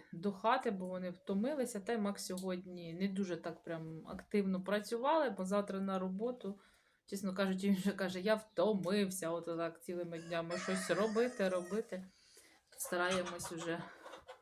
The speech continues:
не перегружатися, так сказати. Та я зараз буду також іти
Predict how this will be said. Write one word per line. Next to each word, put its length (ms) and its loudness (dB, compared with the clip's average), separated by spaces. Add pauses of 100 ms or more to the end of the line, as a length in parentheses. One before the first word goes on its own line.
(420)
не 260 4
перегружатися, 1700 4
так 200 -14
сказати. 680 -8 (1000)
Та 100 2
я 180 8
зараз 280 2
буду 240 0
також 360 -2
іти 280 0